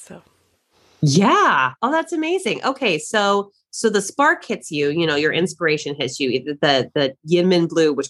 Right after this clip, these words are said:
Speaker 2: I have to look up. That's awesome. Um, and,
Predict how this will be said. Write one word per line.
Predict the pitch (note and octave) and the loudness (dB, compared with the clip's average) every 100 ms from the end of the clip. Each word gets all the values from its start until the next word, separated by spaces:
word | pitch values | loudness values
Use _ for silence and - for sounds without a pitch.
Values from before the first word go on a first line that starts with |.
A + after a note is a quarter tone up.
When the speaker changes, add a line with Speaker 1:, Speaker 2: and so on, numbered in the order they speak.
| - | -2
Speaker 2:
I | D3+ F3 | 0 0
have | F3 | -4
to | - | -6
look | C#3 C3 | -10 -8
up. | C3+ - | -10 -6
That's | F#3 - - | -8 -8 -4
awesome. | D3 E3+ C3 A#2+ - - - - F3 | -2 -2 -4 -6 -10 -20 -20 -6 0
Um, | E3+ D#3+ D#3 D3+ _ | 2 2 0 -6 _
and, | F3 E3 D#3+ | -4 -4 -2